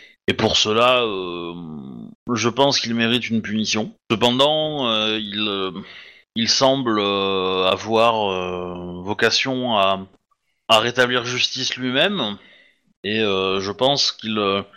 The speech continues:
qu'il est sur le chemin, euh, de la rédemption, et ainsi il pourrait être un élément intéressant pour l'Empire, euh, euh, dans la,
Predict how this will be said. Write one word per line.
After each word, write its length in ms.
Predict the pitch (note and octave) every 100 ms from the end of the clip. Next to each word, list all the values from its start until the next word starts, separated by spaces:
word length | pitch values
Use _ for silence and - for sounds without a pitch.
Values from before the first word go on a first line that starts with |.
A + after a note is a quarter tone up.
| - - - - - - _ _ -
qu'il 420 | A2 A2 A2 A2
est 60 | A2
sur 180 | A2+ A2+
le 100 | G#2+
chemin, 640 | - A#2 A#2 A#2+ A#2 G#2
euh, 480 | F#2 F#2 F#2 F2+ F2+
de 120 | G2
la 240 | F#2+ F#2+
rédemption, 580 | G2+ G#2+ G#2 - B2 F#3 C#3 A#2 _ - -
et 100 | G#2
ainsi 320 | G#2+ - C#3
il 160 | C#3
pourrait 320 | G#2+ G#2 G#2+ A#2
être 220 | A2 -
un 300 | G2+ G2+ G#2
élément 580 | G2+ G2 G2+ G2 G2 G2
intéressant 680 | G2 G2+ F#2+ - C3+ C3+
pour 320 | A#2+ A#2 G2 F#2+
l'Empire, 480 | F#2+ F#2 C#3+ D3 - - - - - - - -
euh, 840 | F#2 F#2 F2+ F2+ F2+ F2 F2 E2 E2+ - - - - - _ -
euh, 440 | A1+ - G1+ G1+ -
dans 240 | G2+ G#2
la, 220 | F#2 F#2+